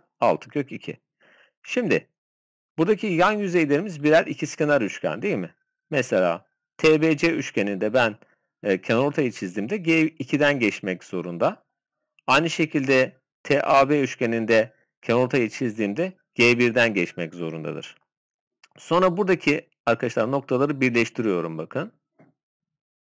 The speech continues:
Şu noktaları şöyle birleştirelim. Burada T G düzeltiyorum. Tabana biz, e, isim vermedik. Şurası ne, ne olsun arkadaşlar? K, burası L olsun.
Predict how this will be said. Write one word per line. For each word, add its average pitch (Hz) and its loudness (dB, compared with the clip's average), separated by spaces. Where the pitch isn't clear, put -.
Şu - -12
noktaları 95 -6
şöyle 113 -4
birleştirelim. 104 -4
Burada 165 2
T 143 2
G 131 0
düzeltiyorum. 131 2
Tabana 151 2
biz, 135 -10
e, 127 0
isim 156 -4
vermedik. 143 2
Şurası 143 -2
ne, 147 -2
ne 139 -2
olsun 104 0
arkadaşlar? 113 -6
K, 135 2
burası 120 -2
L 131 2
olsun. 120 -2